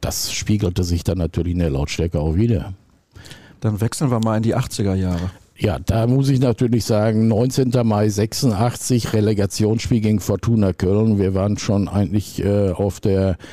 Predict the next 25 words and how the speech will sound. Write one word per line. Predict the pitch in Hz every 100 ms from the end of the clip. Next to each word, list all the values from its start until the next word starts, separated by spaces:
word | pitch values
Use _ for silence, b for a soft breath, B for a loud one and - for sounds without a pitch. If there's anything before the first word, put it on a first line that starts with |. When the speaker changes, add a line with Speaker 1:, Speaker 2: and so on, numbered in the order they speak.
| B -
Speaker 1:
Kippe, | 120 107 104
wieder | 98 104
in | 98
die | 98
zweite | - 95 104 101
Liga | 95 101 113
zu | 107 120
gehen. | 107 113 110 107 104
Wir | 90 90
hatten | 90
ja | 92
in, | 76 92 87 85
äh, | 98 85 90
Köln | - 87 90
zwei | - 82 92
zu | -
null | 95 85
verloren. | - 82 85 104 107 113 B B B B B B B B
Und | - 110
dann | 104
kam | 135 123 123
die, | 113 117 117 107 -
weiß | 107
ich | 110
nicht, | 95 98 - 107